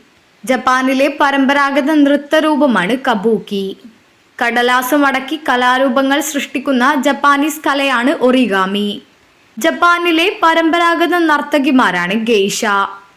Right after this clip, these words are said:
മോഹിനിയാട്ടത്തിന് സമാനമായ ജപ്പാനീസ് നൃത്തമാണ് ഒഡാരി. ജപ്പാനീസ് യോദ്ധാക്കളായ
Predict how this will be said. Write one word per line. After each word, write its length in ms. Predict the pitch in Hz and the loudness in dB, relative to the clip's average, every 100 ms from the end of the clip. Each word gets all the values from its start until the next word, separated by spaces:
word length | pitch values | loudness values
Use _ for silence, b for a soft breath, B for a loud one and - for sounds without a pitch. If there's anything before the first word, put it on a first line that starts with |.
| _ _ _ - | _ _ _ -2
മോഹിനിയാട്ടത്തിന് 920 | 247 247 240 262 262 254 254 262 277 | 2 4 4 2 2 0 -2 -2 -2
സമാനമായ 920 | 339 277 254 254 262 277 277 269 311 294 | 0 2 4 4 4 2 2 2 0 0
ജപ്പാനീസ് 640 | 262 - 269 262 277 - | -2 0 0 0 -2 -2
നൃത്തമാണ് 720 | 277 269 269 269 202 160 226 - | 0 0 0 0 0 0 -4 -2
ഒഡാരി. 680 | 220 214 202 185 196 196 - - _ _ _ _ - | -2 -2 -4 -4 -4 -6 -12 -20 _ _ _ _ -6
ജപ്പാനീസ് 680 | 233 302 339 339 339 381 370 | -4 0 2 2 2 2 2
യോദ്ധാക്കളായ 840 | 320 294 302 294 294 233 180 190 | 2 4 2 2 2 2 0 0